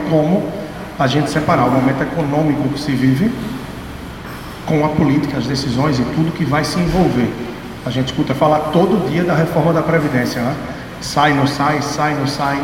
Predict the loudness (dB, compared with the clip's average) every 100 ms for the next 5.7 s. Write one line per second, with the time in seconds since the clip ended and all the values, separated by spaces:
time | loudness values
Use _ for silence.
0 | -4 -6 -4 0 0 2 0 2 0 2
1 | 4 4 2 2 0 -2 -4 -6 -6 0
2 | 2 4 4 2 0 -2 0 -2 -2 -6
3 | -6 -2 -2 2 0 2 2 0 0 0
4 | 2 2 2 0 0 0 4 4 4 4
5 | 0 0 0 0 -2 -2 -8